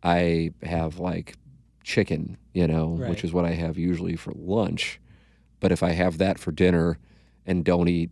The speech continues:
Speaker 1: you know, after seven o'clock or something like that, uh, and I try to eat even earlier than that just 'cause we go to bed, you know, so early to do our show and all of that,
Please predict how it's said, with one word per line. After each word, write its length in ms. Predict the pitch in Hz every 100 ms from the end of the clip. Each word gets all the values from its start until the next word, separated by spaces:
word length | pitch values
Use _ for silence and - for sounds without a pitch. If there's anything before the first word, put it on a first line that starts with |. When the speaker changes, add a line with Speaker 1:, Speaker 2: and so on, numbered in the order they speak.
| -
Speaker 1:
you 100 | 80
know, 160 | -
after 260 | 82 82 -
seven 280 | - 85 80
o'clock 420 | - 87 85 85
or 40 |
something 340 | 87 82 82 80
like 200 | 80 -
that, 280 | - - - - - _ _ _
uh, 380 | 82 82 82 - -
and 100 | 85
I 60 |
try 280 | 78 - 90
to 60 | 85
eat 120 | 82
even 160 | 82 85
earlier 240 | 82 82
than 100 | 80
that 200 | 90 85
just 120 | 85 -
'cause 120 | 82
we 80 | 85
go 100 | 85
to 60 | 82
bed, 460 | 95 95 92 87 - 131
you 120 | 95
know, 240 | 82 85 92 -
so 200 | - 85
early 240 | 85 87
to 60 | 82
do 140 | 85 82
our 80 |
show 320 | - 127 117 101
and 80 |
all 180 | 92 90
of 80 | 87
that, 200 | 90